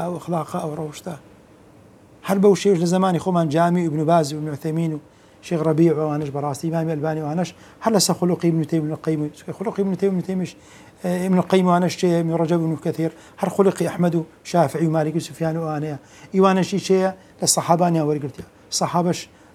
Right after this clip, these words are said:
معلم و مرشیدیان پێغەمبەریان چێ بوو؟ پێغەمبەر بوو عەلەیهی سەڵاتو وەسەلام. فالحەمدولله عەلا نعمەتی سونە، ها. الحەمدولله عەلا نعمەتی سونە. حەزم بەرەو پێشە چێ باز بکەم و تەذکرە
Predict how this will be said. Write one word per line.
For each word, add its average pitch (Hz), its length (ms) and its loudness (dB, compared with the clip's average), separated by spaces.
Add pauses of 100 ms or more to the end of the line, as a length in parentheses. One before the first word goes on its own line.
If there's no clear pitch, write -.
معلم 175 340 2
و 165 80 2
مرشیدیان 160 400 -2
پێغەمبەریان 165 460 -2
چێ 175 120 -6
بوو؟ 156 140 -6
پێغەمبەر 143 280 -8
بوو 135 100 -6
عەلەیهی 131 220 -10
سەڵاتو 123 300 -16
وەسەلام. - 320 -14 (1900)
فالحەمدولله 214 540 6
عەلا 180 160 4
نعمەتی 170 360 -2
سونە، 147 280 -4
ها. 139 80 -4 (360)
الحەمدولله 190 360 2
عەلا 175 120 2
نعمەتی 160 320 -4
سونە. 151 200 -8 (320)
حەزم 170 200 -2
بەرەو 180 200 0
پێشە 170 240 -2
چێ 175 140 -2
باز 180 180 0
بکەم - 200 -8
و 139 100 -8
تەذکرە 170 280 -4